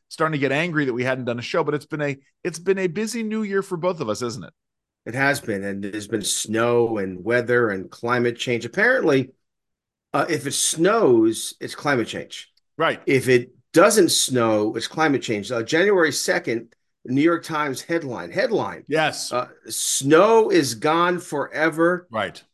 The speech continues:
Speaker 2: Climate change."
Speaker 1: God will
Speaker 2: Ten
Speaker 1: not
Speaker 2: day-,
Speaker 1: be mocked.
Speaker 2: ten,
Speaker 1: God will not be mocked, Jerry.
Speaker 2: Ten days later, January twelfth, uh, New York Times, same paper, paper of record, the Gray Lady, says climate change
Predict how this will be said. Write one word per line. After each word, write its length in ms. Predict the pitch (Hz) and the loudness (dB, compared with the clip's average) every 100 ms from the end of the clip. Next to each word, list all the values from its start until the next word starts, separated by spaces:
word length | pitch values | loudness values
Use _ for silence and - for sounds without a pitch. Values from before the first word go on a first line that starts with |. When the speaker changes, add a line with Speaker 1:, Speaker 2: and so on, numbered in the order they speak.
| _ _ _ _ _ - | _ _ _ _ _ -8
Speaker 2:
Climate 360 | 156 151 135 | 0 2 2
change." 440 | - 107 76 - - - | -2 -8 -10 -16 -16 -2
Speaker 1:
God 260 | 143 190 | 0 2
will 80 | 175 | 4
Speaker 2:
Ten 100 | 196 | 4
Speaker 1:
not 60 | 196 | 4
Speaker 2:
day-, 160 | 214 | 2
Speaker 1:
be 60 | 185 170 | 0 -2
mocked. 380 | 160 151 - - | 0 0 -4 -18
Speaker 2:
ten, 120 | - _ | -20 _
Speaker 1:
God 240 | 151 160 170 | -2 -2 -2
will 100 | 165 | -2
not 200 | 160 156 | -2 -4
be 80 | |
mocked, 300 | 139 127 113 | -2 -2 -4
Jerry. 340 | - 85 82 82 - - _ _ _ | -8 -12 -12 -16 -18 -20 _ _ _
Speaker 2:
Ten 320 | - 170 202 196 | -2 2 4 6
days 340 | 208 214 180 | 6 6 4
later, 340 | 190 165 139 | 4 4 4
January 480 | 135 151 165 165 139 | 2 0 2 2 0
twelfth, 580 | 123 - 233 151 113 - _ _ _ _ _ _ | -4 -4 -2 -2 -6 -14 _ _ _ _ _ _
uh, 180 | 120 123 | -4 -2
New 140 | 131 | 4
York 200 | 165 208 | 4 4
Times, 440 | - 156 120 135 160 | -2 -2 -2 -4 -6
same 340 | - 160 196 | -4 0 0
paper, 460 | 180 196 226 120 135 | 2 0 0 -4 -6
paper 320 | 135 147 160 165 | -6 -6 -4 -4
of 100 | 131 | -4
record, 400 | 147 - 156 117 | -6 -4 -6 -6
the 60 | |
Gray 200 | 120 147 | -4 -2
Lady, 340 | 139 151 151 120 | 0 2 2 0
says 480 | - 113 123 117 - _ _ _ | -2 0 0 -2 -6 _ _ _
climate 400 | - 160 202 185 | -4 0 0 0
change 440 | - 156 113 104 | -2 -2 -2 -6